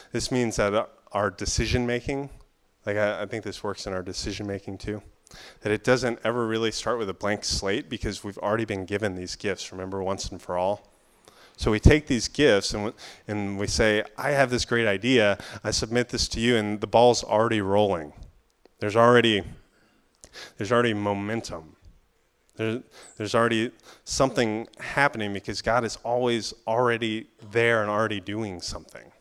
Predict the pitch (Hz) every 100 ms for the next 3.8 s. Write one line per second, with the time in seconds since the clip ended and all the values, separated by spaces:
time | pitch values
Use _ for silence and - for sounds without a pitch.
0 | _ _ _ _ _ _ _ _ _ _
1 | _ _ _ _ - 107 113 - _ -
2 | - _ - - - _ - - - 113
3 | 120 - 113 117 117 113 110